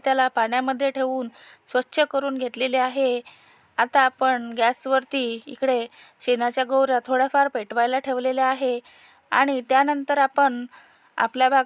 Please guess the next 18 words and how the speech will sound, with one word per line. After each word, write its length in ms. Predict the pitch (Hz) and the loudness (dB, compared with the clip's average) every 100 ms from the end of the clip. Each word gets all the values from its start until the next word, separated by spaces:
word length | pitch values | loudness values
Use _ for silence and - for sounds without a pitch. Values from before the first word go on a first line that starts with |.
| - | 2
थोडा 260 | 277 269 247 | 4 4 2
पूजेकडे 560 | 240 226 247 254 262 | 0 0 0 2 2
वळवूया. 600 | 269 262 269 277 277 262 262 - _ _ - - _ - | 4 4 2 2 2 2 -2 -10 _ _ -20 -20 _ -4
म्हणजे 480 | 254 262 254 247 254 - - _ _ _ - | -2 -2 0 0 0 -8 -20 _ _ _ 0
थोडी 200 | 254 269 | 0 0
पूजेची 420 | - 233 240 277 | -4 -2 -2 -2
माहिती, 420 | 269 262 262 262 | 0 0 0 -2
मला 280 | 247 233 247 | 0 2 2
जेवढी 260 | 254 254 277 | 2 -2 0
माहिती 440 | 269 269 254 269 | 0 0 -2 -2
आहे 320 | 269 269 277 214 | 0 0 -2 0
तेवढे 220 | 240 233 254 | -2 0 0
मी 120 | 269 | -2
तुमच्यापर्यंत 560 | 269 233 254 254 254 254 | -4 -4 -4 -2 -4 -4
पोहोचवण्याचा 640 | 262 247 226 247 254 262 | -4 -4 -4 -4 -4 -2
प्रयत्न 420 | 269 254 226 - 269 | -4 -4 -6 -4 -2
करते. 320 | 277 254 254 | -2 -2 -2
तर 160 | 254 | 0